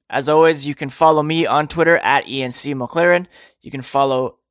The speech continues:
uh, the podcast account at L O underscore Boston Bruins. The podcast is available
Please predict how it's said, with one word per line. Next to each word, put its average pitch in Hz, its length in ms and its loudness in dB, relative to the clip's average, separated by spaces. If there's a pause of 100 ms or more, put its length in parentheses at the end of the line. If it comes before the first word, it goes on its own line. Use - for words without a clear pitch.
(100)
uh, 104 340 -14
the 110 100 -20
podcast 123 680 -2
account 147 540 -4
at 123 320 -4 (220)
L 143 200 0
O 143 300 2
underscore 131 500 -8
Boston 113 420 -6
Bruins. 151 440 -2 (680)
The - 60 -20
podcast 160 540 0
is 147 140 -4
available 160 600 0